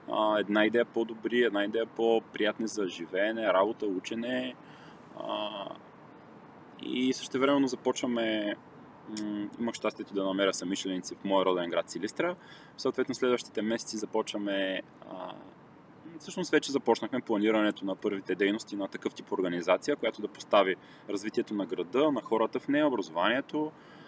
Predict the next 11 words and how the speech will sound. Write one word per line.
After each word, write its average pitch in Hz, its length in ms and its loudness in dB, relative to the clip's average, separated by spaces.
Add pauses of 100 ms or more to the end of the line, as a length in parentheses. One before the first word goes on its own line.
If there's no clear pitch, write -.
(160)
а, 107 160 -2
иновациите 113 600 2
на 113 300 2 (260)
по-високо 104 540 4
ниво. 110 500 2
Тоест 120 240 0
ще - 80 -8
се - 60 -8
опитаме 104 340 -6
да 98 80 -2
направим, 95 540 2